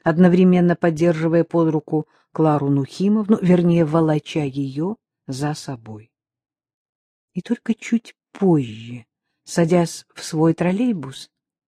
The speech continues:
я сообразила, что знаю её. Лёня,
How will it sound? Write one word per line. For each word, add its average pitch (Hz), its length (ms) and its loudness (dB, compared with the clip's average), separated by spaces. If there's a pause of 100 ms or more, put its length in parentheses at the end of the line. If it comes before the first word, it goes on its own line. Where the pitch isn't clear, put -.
(760)
я 170 220 0
сообразила, 170 760 2
что - 680 -10
знаю 127 760 -2 (140)
её. 113 520 -12 (2000)
Лёня, 190 680 6